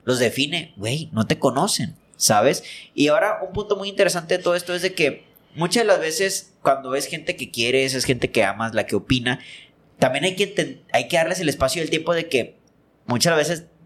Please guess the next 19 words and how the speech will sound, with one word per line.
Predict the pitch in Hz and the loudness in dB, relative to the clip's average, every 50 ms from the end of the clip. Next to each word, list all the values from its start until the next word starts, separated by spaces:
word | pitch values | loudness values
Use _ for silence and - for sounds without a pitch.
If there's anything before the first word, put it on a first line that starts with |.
| _ _ _ | _ _ _
no | - 139 147 156 | -2 -2 0 0
es | 165 160 | 0 0
que | - 196 190 | -2 -2 -2
te | - - - | -2 -4 -4
critiquen | - - 127 123 143 160 160 180 185 175 | -2 -4 -4 -2 -2 -2 -2 0 0 0
o | 160 - | 0 0
te | 147 | 0
digan | 139 143 156 151 | -2 -2 -2 -2
que | 160 147 | 0 0
no | 143 | 2
lo | 151 151 147 | 2 2 2
hagas | 147 151 156 156 - - _ | 2 0 -4 -6 -8 -4 _
porque | 139 131 - 135 | -2 -2 -2 -4
no | 120 - | -6 -4
confían | - 156 - 160 151 147 | -4 -4 -2 -2 -2 -2
en | 135 | 0
ti, | 151 156 | 0 0
sino | 151 160 135 131 113 | 0 0 -2 -4 -2
porque, | - 123 110 - - 113 101 82 - | -2 -4 -4 -2 -4 -4 -4 -4 -6